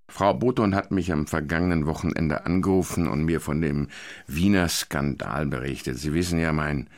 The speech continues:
Herz schlägt ganz für Sie. Und ich konnte mir die Situation gut vorstellen.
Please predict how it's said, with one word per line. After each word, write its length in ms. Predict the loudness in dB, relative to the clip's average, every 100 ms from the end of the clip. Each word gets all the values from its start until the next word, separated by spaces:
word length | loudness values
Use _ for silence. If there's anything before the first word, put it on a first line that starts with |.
| -20 -20 -20 -20
Herz 840 | -10 -2 0 0 -2 -4 -2 -4 -6
schlägt 380 | -6 -2 -4 -4
ganz 580 | -4 -4 -4 -6 -8 -10
für 200 | -6 -4
Sie. 400 | -2 0 0 -2 -6 -16 -16 -18 -20 -8
Und 680 | 0 2 2 0 -6 -14 -6
ich 580 | -6 -6 -10 -12 -14 -18 -18 -6
konnte 300 | -2 -2 0
mir 120 | 0
die 120 | 0
Situation 640 | -4 -4 -6 -8 -6 -8 -6
gut 180 | -6 -6
vorstellen. 580 | -4 -4 -4 -4 -6